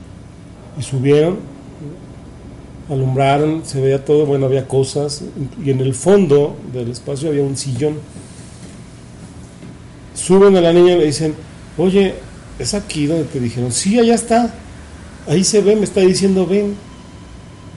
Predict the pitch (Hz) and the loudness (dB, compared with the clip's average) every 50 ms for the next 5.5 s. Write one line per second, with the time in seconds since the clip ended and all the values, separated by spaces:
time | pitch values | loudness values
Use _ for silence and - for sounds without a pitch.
0 | - - - - - - - - - - - - - - - - - - - - | -20 -20 -20 -20 -20 -20 -20 -20 -20 -20 -20 -20 -20 -20 -20 -20 -20 -18 -18 -18
1 | - - - - - - 151 127 123 127 139 160 175 175 180 139 127 123 131 147 | -18 -20 -20 -16 -10 -6 -4 -2 0 0 0 0 0 0 0 0 2 2 2 2
2 | 160 151 147 147 143 123 - 120 113 101 - 135 160 180 156 117 110 - - - | 2 2 0 0 0 -2 -6 -8 -10 -8 -4 -4 -4 -2 -4 -6 -8 -10 -12 -14
3 | - - - - - - - 117 117 113 - - - - - - - - - - | -18 -20 -20 -20 -18 -18 -18 -18 -18 -18 -18 -20 -20 -20 -20 -20 -20 -20 -20 -20
4 | - - - - - - - - - - 165 123 120 117 123 - - 135 135 127 | -20 -20 -20 -20 -20 -20 -20 -18 -16 -10 -6 -4 -4 -2 -2 -2 -2 -2 -2 0
5 | 151 135 135 139 107 139 139 135 139 135 | -2 -2 -2 -2 -2 0 0 2 0 0